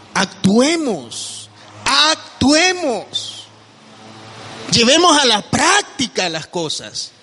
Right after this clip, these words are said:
Si no, esta predicación se queda como una predicación más.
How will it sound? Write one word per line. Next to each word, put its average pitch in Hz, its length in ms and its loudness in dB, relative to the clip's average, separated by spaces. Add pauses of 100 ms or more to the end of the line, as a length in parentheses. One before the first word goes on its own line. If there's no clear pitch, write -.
(1300)
Si - 220 4
no, 277 200 6
esta 320 300 2
predicación 277 640 -2
se 311 140 0
queda 370 320 0
como 339 200 -2
una 403 320 0 (440)
predicación 370 640 0
más. - 400 0